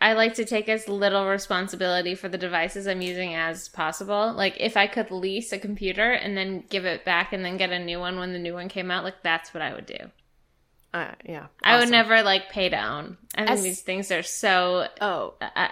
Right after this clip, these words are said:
Speaker 1: it's not
Speaker 3: Yeah.
Speaker 1: for me.
Speaker 3: No,
Speaker 1: I don't
Speaker 3: as
Speaker 1: get
Speaker 3: someone
Speaker 1: it.
Speaker 3: who is currently cleaning off a slightly old computer, uh, and hoping to sell it, I am, that leasing idea sounds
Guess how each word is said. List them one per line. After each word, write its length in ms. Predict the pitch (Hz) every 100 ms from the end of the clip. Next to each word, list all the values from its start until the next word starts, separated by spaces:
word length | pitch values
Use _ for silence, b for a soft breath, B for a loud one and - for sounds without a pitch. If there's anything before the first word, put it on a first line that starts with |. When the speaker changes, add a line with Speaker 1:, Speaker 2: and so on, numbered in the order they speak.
| - -
Speaker 1:
it's 160 | 202
not 100 | 202
Speaker 3:
Yeah. 140 | 220 -
Speaker 1:
for 40 |
me. 220 | 123 180 -
Speaker 3:
No, 140 | 226 247
Speaker 1:
I 20 |
don't 80 | 226
Speaker 3:
as 80 |
Speaker 1:
get 60 | -
Speaker 3:
someone 260 | 285 330 349
Speaker 1:
it. 60 |
Speaker 3:
who 60 | 320
is 140 | 247 233
currently 300 | 233 214 208
cleaning 360 | - 226 220
off 260 | 202 202 202 -
a 60 |
slightly 480 | - 196 190 185 185
old 360 | 180 180 180 170 - _
computer, 680 | - 196 190 170 151 170 b b b _ -
uh, 340 | 196 190 180 -
and 680 | 202 196 190 185 170 185 196 _ _ _ _ _
hoping 320 | 175 208 208 196
to 80 | 185
sell 300 | - 160 135
it, 220 | 123 - - -
I 180 | 185
am, 340 | 202 190 175 - - -
that 240 | 214 202
leasing 400 | 185 233 233 190
idea 400 | 156 151 156 117
sounds 400 | - 202 175 147